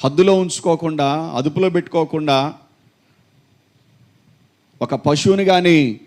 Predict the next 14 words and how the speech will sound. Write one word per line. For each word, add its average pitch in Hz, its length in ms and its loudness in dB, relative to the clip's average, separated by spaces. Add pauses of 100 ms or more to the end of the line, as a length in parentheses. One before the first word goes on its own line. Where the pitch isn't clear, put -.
(800)
మెడలో 175 340 4
పలుపు 170 320 2
తీసి 175 280 -2
వదిలేస్తే 165 580 0
ఎలా 143 160 2
ఉంటుందో, 147 640 -2
అలా 135 340 0 (120)
చాలామంది 160 720 0 (240)
నోటికి 160 460 0
కళ్ళెం 165 380 -2
పెట్టుకోకుండా, 143 640 -4
యాకోబు 127 380 -4
పత్రికలోని 135 440 -8
రాయబడ్డట్టుగా 120 760 -4